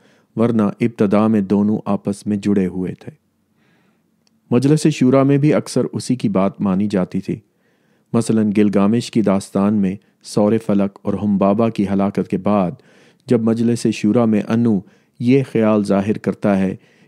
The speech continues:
कि गिलगामेश और इनकीदू में से एक को मरना होगा, तो इनलील बड़े तहक्कुमाना अंदाज में ये फैसला सादिर करता है कि इनकीदू को मरना होगा, गिलगामेश नहीं मरेगा। शमस देवता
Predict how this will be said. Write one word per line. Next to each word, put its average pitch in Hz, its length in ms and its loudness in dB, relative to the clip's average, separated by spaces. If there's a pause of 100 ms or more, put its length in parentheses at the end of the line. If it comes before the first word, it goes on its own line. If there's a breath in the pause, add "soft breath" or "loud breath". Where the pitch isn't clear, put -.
(120 soft breath)
कि 120 120 2
गिलगामेश 107 760 0 (100)
और 110 120 0
इनकीदू 110 460 0
में 107 120 2
से - 160 -4 (100)
एक 113 240 2
को 107 80 2
मरना 101 320 0
होगा, 98 380 -2
तो - 260 -8
इनलील 110 400 2
बड़े 107 240 0
तहक्कुमाना 104 720 -2
अंदाज 98 380 0
में 98 120 -2
ये 98 120 -2
फैसला 98 400 -2
सादिर 98 340 -2
करता 95 360 -4
है 92 200 -4 (480 soft breath)
कि - 100 2
इनकीदू 123 500 2
को 110 80 0
मरना 90 280 0
होगा, 85 340 -6 (300)
गिलगामेश 104 600 0
नहीं 95 300 0
मरेगा। 90 440 -2 (1700)
शमस 131 360 0
देवता 107 460 0